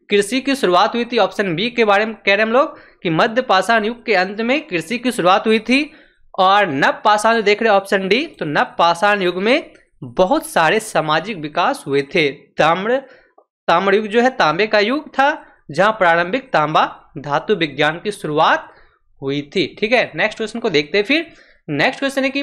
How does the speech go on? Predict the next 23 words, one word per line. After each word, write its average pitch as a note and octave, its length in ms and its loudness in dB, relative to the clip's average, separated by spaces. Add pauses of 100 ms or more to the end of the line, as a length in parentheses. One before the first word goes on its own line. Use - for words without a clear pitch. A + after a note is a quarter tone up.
(120)
पाक A3 420 2 (120)
जल E3 180 0
ड-, D3+ 320 -2
डमरू D#3+ 360 -4
मध्य A3+ 320 0
भारत F3 420 -4
को C#4 200 0 (540)
किस D4+ 200 2
देश D#3+ 280 0
से - 240 -2 (180)
अलग A3 380 0
करता D3 400 -2
है? D#3+ 360 -4 (200)
ये D#3 260 0
क्वेश्चन A#3 300 -4
भी A#3+ 100 -2
बहुत F3+ 380 -2
बार A3 140 0
एग्जाम G#3 260 -2
में A3 140 -8
पूछे F#3 260 -6
गए D3+ 180 2
हैं। D3 240 -4